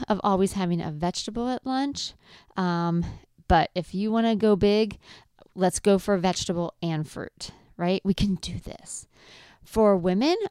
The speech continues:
ideally, we want seven servings of fruits and vegetables a day. For men, the recommendation is nine. For our kiddos, the recommendation is five servings of produce a day. So here's the deal,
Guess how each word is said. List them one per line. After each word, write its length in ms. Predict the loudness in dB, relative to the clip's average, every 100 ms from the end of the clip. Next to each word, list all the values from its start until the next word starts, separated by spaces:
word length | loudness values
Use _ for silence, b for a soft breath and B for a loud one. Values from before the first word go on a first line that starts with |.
| 0
ideally, 760 | 0 0 0 2 2 2 0
we 240 | 2 2 2
want 240 | 0 -2
seven 400 | 0 2 4 2
servings 540 | 2 0 2 2 2 -2
of 240 | -2 -2 -2
fruits 320 | -8 -10 -4
and 100 | -2
vegetables 480 | -2 -6 -6 -6 -6
a 60 |
day. 320 | -4 -2 0 -2
For 220 | -4 0
men, 500 | 4 6 6 4 0 B B B -10
the 100 | -2
recommendation 720 | -2 0 0 2 2 2 -2 -2
is 220 | -2 2
nine. 800 | 2 2 0 0 -2 -4 -10 -14 _ _ _ _
For 220 | -6 0
our 140 | 2 2
kiddos, 640 | 0 2 2 2 0 -6 B B -6
the 100 | 0
recommendation 640 | 0 4 4 4 2 0 0
is 140 | -2
five 440 | -4 -6 -4 -4 -4
servings 500 | -4 -4 -2 -4 -4
of 120 | -6
produce 420 | -4 -4 -4 -8
a 40 |
day. 380 | -10 -10 -12 -16 -20 _ b b b b -4
So 220 | -2 -2
here's 280 | -2 -4 -2
the 100 | -2
deal, 320 | -2 -4 -6